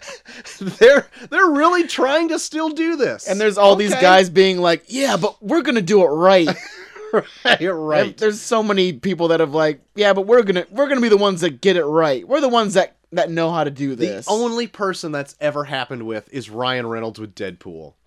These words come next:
Speaker 1: That's
Speaker 2: Yeah.
Speaker 1: it. Otherwise, wh-, who
Speaker 2: Never.
Speaker 1: else?
Speaker 2: It's never hap-, almost never happens.
Speaker 1: <sighs> It's so frustrating. So anyway, look out for that dark, edgy Flash movie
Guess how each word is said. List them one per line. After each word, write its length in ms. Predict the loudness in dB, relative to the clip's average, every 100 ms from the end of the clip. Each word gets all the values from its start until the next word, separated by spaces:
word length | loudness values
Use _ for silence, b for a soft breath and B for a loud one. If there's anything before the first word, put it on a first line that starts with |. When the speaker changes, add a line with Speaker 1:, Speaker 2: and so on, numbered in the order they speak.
| _ _ -2
Speaker 1:
That's 160 | -2
Speaker 2:
Yeah. 180 | -2 -4 -6
Speaker 1:
it. 240 | -8 -8 _ _ _
Otherwise, 840 | -2 0 2 0 -2 -4 -8 -12 -20 _ _ _ _ _ _ _ _ _ _ _
wh-, 800 | -20 _ _ _ _ _ -20 -6
who 180 | -2 2
Speaker 2:
Never. 240 | 2 0
Speaker 1:
else? 160 | -6 -8
Speaker 2:
It's 140 | -10
never 480 | -2 -2 0 -4 -6
hap-, 340 | -14 -14 -14 _ -10
almost 320 | -8 -8 -10
never 280 | -8 -8 -8
happens. 680 | -10 -12 -16 -18 -20 -20 -20
Speaker 1:
<sighs> 40 | B B B B -20
It's 160 | -20
so 260 | -8 -6 -6
frustrating. 720 | -6 -8 -8 -12 -14 -14 -20 _ b b b
So 400 | 0 4 4 2 -2
anyway, 460 | 0 0 0 -4
look 260 | -6 -6 -2
out 160 | -2 -2
for 120 | -2
that 260 | -2 -4 _ _ -20 -16 -4
dark, 320 | 0 0 -2 -10
edgy 360 | -8 -6 -8 -10
Flash 680 | -14 -10 -4 -2 -4 -6 -12
movie 540 | -12 -12 -12 -14